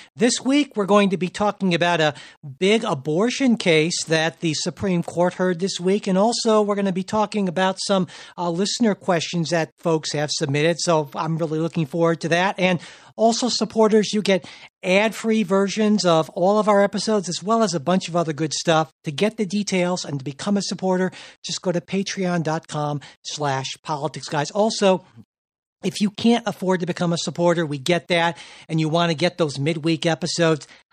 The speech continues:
we will definitely do that for you. Just email me at mike at politicsguys dot com and I'll get you all set up with that. I'm happy to do that. Finally, if being a monthly supporter is too much of a commitment, but you'd still like to help out occasionally,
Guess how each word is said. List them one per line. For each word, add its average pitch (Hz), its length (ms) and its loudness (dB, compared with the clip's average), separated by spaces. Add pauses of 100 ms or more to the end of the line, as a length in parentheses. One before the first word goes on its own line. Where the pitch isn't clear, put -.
(140)
we 190 220 0
will 208 160 0
definitely 180 360 0
do 151 140 -2
that 160 220 2
for 165 160 0
you. 160 100 0
Just 185 240 -6 (120)
email 208 440 4
me 175 220 4
at 160 160 -6
mike 160 320 2
at 185 100 -4
politicsguys 160 720 0
dot 151 240 -2
com 151 280 -2
and 160 140 -10
I'll 143 200 -4
get 147 240 -6
you 156 100 -8
all 143 260 -4
set 139 280 -4
up 139 220 -4
with 135 180 -12
that. 135 200 -6
I'm 120 80 -10
happy 135 340 -12
to 131 100 -10
do 131 220 -14
that. 139 280 -14 (420)
Finally, 240 360 4
if 175 140 -2
being 247 200 6
a 208 40 6
monthly 214 320 6
supporter 214 500 2
is 151 220 0
too 247 180 0
much 208 240 6
of 180 100 0
a 180 60 4
commitment, 196 560 0
but 170 180 -10
you'd 151 80 -10
still 190 200 -2
like 175 140 0
to 160 80 -4
help 165 220 0
out 180 160 2
occasionally, 196 680 0